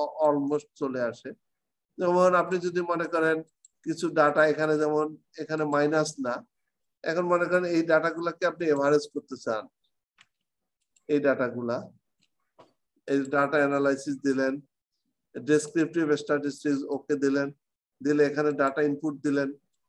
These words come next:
এই সবগুলা, তারপরে আসলো, আসার পরে output range, একটা যে কোনো cell set করলেন, তারপরে দেখলেন summary of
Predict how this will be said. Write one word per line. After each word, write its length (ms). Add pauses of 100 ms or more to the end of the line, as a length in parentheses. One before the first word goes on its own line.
এই 100
সবগুলা, 540 (760)
তারপরে 320
আসলো, 680 (380)
আসার 240
পরে 180
output 540
range, 280 (720)
একটা 240
যে 220
কোনো 240
cell 300 (920)
set 320
করলেন, 340 (960)
তারপরে 420
দেখলেন 320
summary 520
of 80